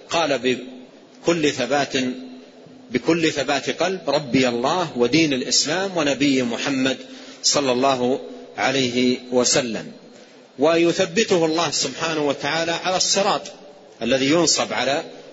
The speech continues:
متن جهنم، فلا تزل قدمه ولا يسقط، بل يعبر بتثبيت الله سبحانه وتعالى له. قال: "فيثبت الله الذين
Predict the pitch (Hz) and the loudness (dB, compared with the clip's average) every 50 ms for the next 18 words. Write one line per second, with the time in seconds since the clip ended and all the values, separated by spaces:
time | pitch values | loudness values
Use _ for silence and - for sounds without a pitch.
0 | - - - - 139 156 156 - 147 131 117 113 127 139 151 147 131 123 113 110 | -20 -12 -4 -2 -2 0 0 0 0 0 0 0 0 0 0 0 0 0 -2 -2
1 | - - - 131 139 156 151 151 - - - - 143 131 120 160 175 151 135 - | -4 -4 -2 0 2 2 0 0 -4 -6 -2 -2 0 2 2 2 2 0 0 0
2 | - 156 135 143 139 131 127 127 127 156 175 202 202 196 - - - - 131 117 | 0 0 0 0 0 0 0 0 2 2 2 2 2 2 2 0 0 0 0 -2
3 | - - - - - - - - - - 143 147 147 165 170 151 123 117 120 120 | -2 -6 -14 -16 -18 -20 -20 -10 -4 0 0 2 2 2 2 0 0 0 0 0
4 | - - - - - - - - - - - - - 123 123 - 139 131 127 131 | -2 -2 -8 -16 -20 -20 -20 -20 -20 -20 -20 -6 -4 -2 0 0 -2 0 0 2
5 | 160 165 143 - 135 127 131 147 139 131 123 120 - - 113 107 - 143 139 139 | 2 2 2 0 0 0 0 0 0 0 0 0 0 0 -2 -2 -4 -4 -2 0
6 | 127 120 120 117 113 - 117 104 113 135 131 127 131 135 127 - 110 120 135 123 | 0 2 2 0 0 0 -2 -2 0 0 0 2 0 0 -2 -2 -2 -2 -2 -2
7 | - - - - - - - - - - - - - - - - - - 143 156 | -4 -10 -18 -20 -20 -20 -20 -20 -20 -20 -20 -20 -20 -20 -20 -18 -6 -2 0 2
8 | 160 151 151 151 - - - - - - - - - - - - - - - _ | 2 2 0 0 -4 -8 -14 -18 -20 -20 -20 -20 -20 -20 -20 -20 -20 -20 -20 _
9 | - - - _ _ - _ _ - - - - - - - - - 131 131 135 | -20 -20 -20 _ _ -20 _ _ -20 -20 -20 -20 -20 -20 -14 -4 -2 0 2 4
10 | 135 131 131 - 175 190 160 151 165 147 - 147 135 131 127 131 151 170 170 160 | 2 2 2 2 0 0 2 2 2 2 4 2 2 2 4 4 4 4 2 2
11 | 151 143 139 131 123 120 120 120 123 151 165 156 143 | 2 2 2 2 2 2 2 2 2 4 4 4 2